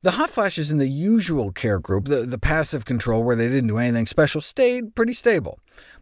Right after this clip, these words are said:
But the real acupuncture worked way better. But so did the sham acupuncture. So yoga and acupuncture both work just as well, but so did the non-yoga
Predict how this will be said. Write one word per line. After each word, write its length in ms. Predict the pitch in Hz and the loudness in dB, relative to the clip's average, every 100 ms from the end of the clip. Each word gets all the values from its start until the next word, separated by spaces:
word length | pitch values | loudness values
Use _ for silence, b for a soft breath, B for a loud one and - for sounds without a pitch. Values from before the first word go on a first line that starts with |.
| - | 2
But 160 | - | 4
the 80 | 135 | 4
real 460 | 120 147 277 381 190 | 0 -2 4 4 4
acupuncture 800 | 98 76 104 90 107 107 147 147 | 0 -4 -8 0 0 0 -2 0
worked 320 | 170 147 160 | 2 2 0
way 540 | 165 233 254 254 208 | -12 -6 -2 2 2
better. 540 | 160 165 147 92 65 - _ _ _ _ - | 2 2 2 -2 -8 -14 _ _ _ _ 2
But 640 | 320 302 285 277 262 233 | 2 2 0 -2 -4 -4
so 320 | - 135 135 | 0 0 0
did 260 | 117 117 123 | -2 -2 -2
the 100 | 143 | -2
sham 340 | 180 180 139 | 0 0 0
acupuncture. 720 | 113 98 110 104 87 - - - _ _ _ b b b - | -2 -4 -4 -2 -6 -8 -18 -20 _ _ _ b b b -2
So 340 | 190 175 147 | 2 2 0
yoga 420 | - 143 233 269 185 | -4 0 0 0 -2
and 100 | 151 | 0
acupuncture 680 | 185 - 143 135 123 120 139 | -2 -2 -2 0 0 -4 -6
both 340 | - 294 269 - | 2 2 2 -2
work 280 | 156 147 - | 0 0 0
just 320 | 262 269 269 | -2 -2 -2
as 160 | 240 | -4
well, 600 | 247 285 277 254 240 233 | 2 2 4 2 2 0
but 480 | 208 175 175 185 196 | -4 -8 0 4 2
so 220 | - 180 | 2 0
did 220 | 165 156 143 | 0 0 -2
the 80 | |
non-yoga 800 | 147 240 311 262 113 95 90 120 | -2 0 2 2 -2 -4 -2 -2